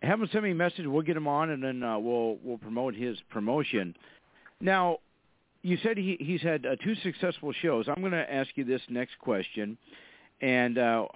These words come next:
we, we won't spend too much time on it because it, you know, is still kinda depressing in our eyes. But, you know, we, you know, we had covid start, the outbreak last Nov-, uh, last March, and then it kind of went back a little bit. Then it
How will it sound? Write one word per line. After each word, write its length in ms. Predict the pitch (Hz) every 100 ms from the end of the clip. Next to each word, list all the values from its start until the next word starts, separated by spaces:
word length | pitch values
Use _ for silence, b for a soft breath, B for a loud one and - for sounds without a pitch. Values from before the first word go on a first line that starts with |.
| 101 -
we, 180 | 147
we 140 | 135 135
won't 180 | 143 123
spend 260 | 143 123
too 120 | 143
much 220 | 123 110 -
time 260 | 139 113
on 160 | 98 98
it 100 | 90
because 320 | 104 - 110
it, 140 | 110 98 _ -
you 160 | 113 107
know, 120 | 104
is 60 | -
still 200 | 135 123
kinda 220 | 120 104
depressing 560 | 98 - 143 120 107
in 100 | 101
our 160 | 98 92
eyes. 240 | 104 101 95
But, 140 | 107 92 B B B B B B B B -
you 120 | 160
know, 180 | 170 160
we, 380 | 147 160 147 -
you 160 | 143
know, 80 | 151
we 100 | 143
had 220 | 147 151
covid 480 | - 151 143 156 156 - _ _ - -
start, 260 | 160 147
the 180 | 131 117
outbreak 480 | 135 131 - 139 120
last 280 | 117 117 -
Nov-, 260 | 131 110 - -
uh, 180 | 107 104
last 300 | 117 120 120
March, 340 | 110 107 113 - -
and 160 | 113 110
then 260 | 113 113 113
it 140 | 101
kind 200 | 127 113
of 240 | 110 107 95 _ _ _ -
went 240 | 120 123
back 320 | 113 110 104 104
a 40 |
little 200 | 107 107
bit. 240 | 92 113
Then 220 | 110 110
it 80 | 110